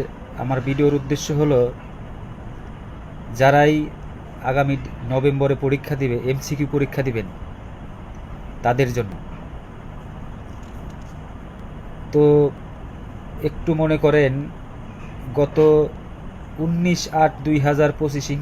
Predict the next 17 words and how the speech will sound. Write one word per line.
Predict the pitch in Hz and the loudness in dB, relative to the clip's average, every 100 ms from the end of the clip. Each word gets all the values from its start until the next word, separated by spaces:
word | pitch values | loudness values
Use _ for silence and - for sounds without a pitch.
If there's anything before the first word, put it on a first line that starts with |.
| - | 0
তারিখে | 143 139 139 | 0 2 2
একটা | 139 143 127 | 2 0 -2
বিজ্ঞপ্তিতে | 131 135 - 135 127 139 | -4 -4 -4 -6 -2 2
জানিয়ে | 131 131 127 | 2 2 2
দেওয়া | 131 123 | 4 4
হয়েছিল | 135 139 131 131 | 4 2 0 2
আপনাদের | 123 127 120 120 - | 0 -2 -2 -2 -2
পরীক্ষার | 123 123 127 127 123 - - - - - - | -4 -4 0 0 0 -6 -12 -12 -12 -12 -6
সম্ভাব্য | 117 120 120 120 127 123 | -4 0 0 0 0 4
তারিখ | 117 131 139 - - - - - - - - - 135 | 4 4 -2 -6 -12 -12 -12 -14 -12 -12 -12 -10 2
এবং | 156 139 | 2 6
ডেটও | 151 156 156 | 6 6 4
দিয়ে, | 151 156 135 123 117 | 6 4 2 -6 4
ডেট | 139 151 - 135 | 6 6 0 -2
এবং | 139 139 - - - | 0 -2 -4 -8 -2
দিনে, | 143 147 139 117 | 0 2 2 0
দিনও | 139 139 | 0 2